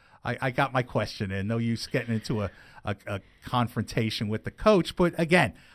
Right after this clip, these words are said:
I was just following up on, on, on what he said. And there is a disconnect. His players say that, that, well, his players say there's a disconnect.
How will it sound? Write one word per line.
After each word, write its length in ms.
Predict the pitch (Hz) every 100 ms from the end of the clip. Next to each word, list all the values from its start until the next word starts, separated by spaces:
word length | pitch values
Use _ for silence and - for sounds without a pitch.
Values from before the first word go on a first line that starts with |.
| -
I 160 | 127 156
was 140 | 156
just 200 | - 123
following 560 | - 131 135 147 147 131
up 240 | 113 - - _ _ - -
on, 140 | 113 -
on, 200 | 113 101
on 240 | 113 110 107
what 200 | 117 101
he 180 | 113 101
said. 400 | - 98 82 - _ _ _ _ - - -
And 380 | 131 131 139 -
there 260 | 165 220 285
is 160 | 392
a 80 | 403
disconnect. 600 | 403 262 - 220 180 165
His 160 | 285 -
players 600 | - 302 403 415 311 -
say 340 | 240 165 131 - - -
that, 300 | 202 156 160
that, 180 | 208 156
well, 220 | 214 208 -
his 160 | -
players 380 | - 302 302 -
say 160 | 156 139
there's 160 | 131
a 60 | 135
disconnect. 640 | 165 147 - 156 139 123